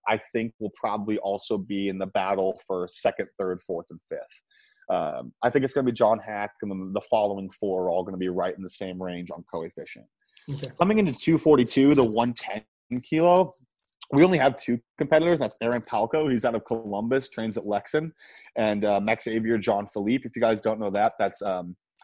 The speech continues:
Speaker 1: R P E Max, Milk Gang, meme page guy.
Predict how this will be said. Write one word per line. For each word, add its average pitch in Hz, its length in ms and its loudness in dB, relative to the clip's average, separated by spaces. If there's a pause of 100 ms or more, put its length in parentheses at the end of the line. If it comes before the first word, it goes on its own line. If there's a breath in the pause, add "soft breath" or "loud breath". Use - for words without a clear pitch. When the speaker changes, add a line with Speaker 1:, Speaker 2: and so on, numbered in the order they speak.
(120)
Speaker 1:
R 120 140 4
P 123 300 -2
E - 20 0
Max, 110 560 -2
Milk 123 300 0
Gang, 131 500 -2
meme 131 280 0
page 139 320 2
guy. 160 320 6